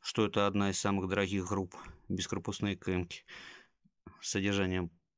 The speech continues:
палладия и платины. Так что, ребят, результат, как видите,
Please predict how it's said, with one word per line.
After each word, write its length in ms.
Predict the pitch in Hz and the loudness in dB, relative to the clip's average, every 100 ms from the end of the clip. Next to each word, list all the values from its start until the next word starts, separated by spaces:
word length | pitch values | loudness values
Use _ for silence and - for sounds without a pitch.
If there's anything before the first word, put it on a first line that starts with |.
| _ | _
палладия 460 | - 98 117 113 92 | 0 2 4 2 0
и 160 | 82 80 | -2 -2
платины. 540 | 90 85 - 82 82 - - - - _ - | 0 0 0 -2 -2 -10 -20 -20 -20 _ -4
Так 160 | 120 | -4
что, 160 | - 117 | 0 0
ребят, 360 | 113 113 107 - - - - _ _ - - - - - | 2 2 0 -4 -18 -20 -20 _ _ -18 -16 -16 -18 -10
результат, 500 | 117 107 120 117 - - - - - | -4 0 2 2 0 -10 -18 -18 -4
как 180 | 104 120 | -2 2
видите, 440 | 151 147 147 139 | 2 2 2 0